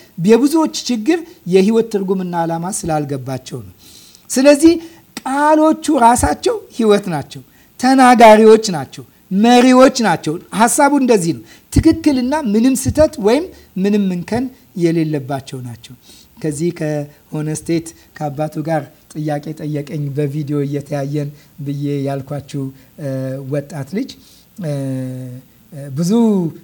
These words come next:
ያገኛቸው ወጣቶች የህይወት ትርጉምና ዓላማ ስላልገባቸው፣ እ፣ ድረግ አጫሾች፣ የማይገባ አልባሌ ነገር የተበላሹ ሰዎች ሆነው አይቷል። እና ትልቁ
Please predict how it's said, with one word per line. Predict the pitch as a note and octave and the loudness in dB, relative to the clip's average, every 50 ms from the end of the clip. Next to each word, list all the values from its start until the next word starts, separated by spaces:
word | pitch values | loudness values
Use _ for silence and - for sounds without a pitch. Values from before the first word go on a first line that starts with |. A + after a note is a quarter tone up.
| _ _ _ | _ _ _
ያገኛቸው | D3 D3 D3 D3 D3+ D3+ D3 D3+ D3+ C#3+ D3 - D#3+ D3 C#3 | -6 -6 -4 -4 -4 -4 -4 -4 -6 -8 -8 -8 -8 -8 -6
ወጣቶች | C3+ C#3 C3+ - - D#3+ C3+ - A#3+ C4 - - - _ _ _ _ - | -6 -8 -8 -10 -12 -14 -12 -10 -12 -12 -12 -16 -20 _ _ _ _ -8
የህይወት | D3+ D3+ D3+ F#3 E3+ E3 E3 E3 | -6 -4 -4 -2 -4 -4 -6 -6
ትርጉምና | - D#3+ D#3 D#3 D#3 D#3 D3+ D3 C#3+ D3 D3 C#3+ | -10 -10 -8 -8 -8 -8 -6 -8 -8 -8 -8 -8
ዓላማ | C#3 C#3 D3 D3+ D3+ D3+ D3 C#3+ C3 B2+ - _ _ _ _ | -8 -6 -6 -6 -4 -6 -6 -8 -8 -10 -14 _ _ _ _
ስላልገባቸው፣ | - - E3 D#3 D3+ D3 C#3 D3+ C#3+ C3 D3 D3+ D3+ D3+ - B3 C4 B3+ - _ _ _ _ _ | -12 -6 -6 -4 -4 -4 -6 -8 -8 -8 -8 -10 -10 -8 -10 -10 -10 -12 -16 _ _ _ _ _
እ፣ | - C#3 C3 C3 C3 A#2 | -12 -10 -8 -8 -10 -10
ድረግ | A#2 C#3+ D3+ D#3+ D#3+ D3+ - C#3+ | -8 -6 -4 -4 -4 -4 -6 -8
አጫሾች፣ | C#3 C#3 - - D3+ C3 - - D#3 D3+ _ - - _ _ _ _ _ _ | -10 -10 -12 -12 -12 -12 -12 -12 -16 -16 _ -20 -20 _ _ _ _ _ _
የማይገባ | C#3+ D3+ E3 F3 F#3+ F#3+ E3+ C#3+ - F3 E3 C3+ - D#3 D3 C#3 C#3 - _ _ _ _ | -6 -2 -2 0 0 0 0 0 -4 -6 -6 -6 -8 -12 -12 -12 -14 -18 _ _ _ _
አልባሌ | - E3+ F#3+ F#3 D#3 C3+ E3+ D#3+ D3+ D#3 D#3 D3 | -2 0 0 0 -2 -2 -4 -6 -4 -4 -4 -4
ነገር | D3 D3 D3 C#3 D3+ C#3+ - - _ - C#3+ | -6 -6 -6 -8 -10 -12 -12 -16 _ -12 -4
የተበላሹ | C#3+ G3+ G#3 - F#3 E3 E3 D#3 D3+ C#3+ - - C3+ | -4 -2 -2 -2 -4 -4 -4 -6 -8 -10 -10 -14 -12
ሰዎች | - D#3+ D3 D#3 F3 E3+ - - _ _ _ _ _ | -10 -10 -8 -8 -10 -12 -14 -20 _ _ _ _ _
ሆነው | - F3 E3+ E3+ F3 F3+ E3+ F3 - - | -2 -2 0 0 0 -4 -6 -8 -12 -10
አይቷል። | D#3 C#3+ B2+ - - G#2+ G2 _ _ _ _ _ _ _ _ _ | -10 -10 -10 -10 -14 -20 -20 _ _ _ _ _ _ _ _ _
እና | D#3+ D#3+ F#3 G#3 G3+ G3+ G3+ - _ | -8 -4 -2 -2 -2 -4 -8 -18 _
ትልቁ | _ - G3+ G3 G3 F#3+ | _ -8 -4 -4 -4 -4